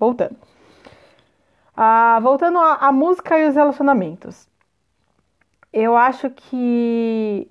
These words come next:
os relacionamentos são como música. E, p-, porque n-, não sei se vocês já tiveram a sensação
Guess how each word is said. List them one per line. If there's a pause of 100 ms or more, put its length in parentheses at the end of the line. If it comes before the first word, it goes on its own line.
(140)
os
relacionamentos (200)
são
como
música. (1400)
E, (340)
p-, (180)
porque
n-,
não
sei
se
vocês
já
tiveram
a
sensação